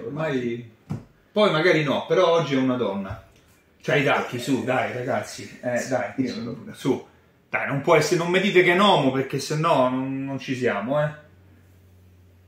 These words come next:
Speaker 1: Quindi,
Speaker 2: Eccola.
Speaker 1: questa è una donna, c'ha i tacchi. Ma
Speaker 2: Sì.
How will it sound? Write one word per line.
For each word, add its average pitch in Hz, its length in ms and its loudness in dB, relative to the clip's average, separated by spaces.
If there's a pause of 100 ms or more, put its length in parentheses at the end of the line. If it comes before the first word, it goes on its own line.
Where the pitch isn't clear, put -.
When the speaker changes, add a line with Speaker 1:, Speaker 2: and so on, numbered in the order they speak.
(120)
Speaker 1:
Quindi, 120 360 -2
Speaker 2:
Eccola. 110 180 -8 (180)
Speaker 1:
questa 139 280 -4
è 123 40 -6
una 117 80 -4
donna, 92 520 -8
c'ha 127 160 -4
i 117 80 -4
tacchi. - 300 -12 (1300)
Ma - 80 -4
Speaker 2:
Sì. - 60 -6